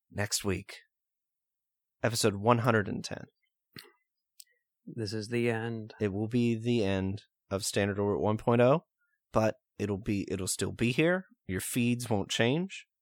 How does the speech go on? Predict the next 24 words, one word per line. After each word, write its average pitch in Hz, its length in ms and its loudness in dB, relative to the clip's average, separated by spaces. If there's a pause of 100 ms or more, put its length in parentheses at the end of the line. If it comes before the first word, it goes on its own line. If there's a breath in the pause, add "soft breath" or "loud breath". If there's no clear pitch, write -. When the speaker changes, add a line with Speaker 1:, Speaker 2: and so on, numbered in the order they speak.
(640)
Speaker 1:
You'll, 101 240 2
you'll 98 200 0
get, 95 280 -2 (220)
you'll 104 180 -4
just 104 180 -6
get 98 140 0
new 110 160 2
episodes 139 440 2
with 147 120 -4
new 165 140 2
people. - 440 -4 (1500)
Speaker 2:
Yeah. 131 240 4 (1000 loud breath)
It'll 131 220 6
ki-, - 140 -2 (100)
be 123 120 4
kind 123 300 2
of 110 120 0
like, 110 360 2
uh, 110 440 2 (520)
you 143 120 2
know, 113 260 2 (760)
when 113 280 4
they 117 120 6
s-, - 320 -2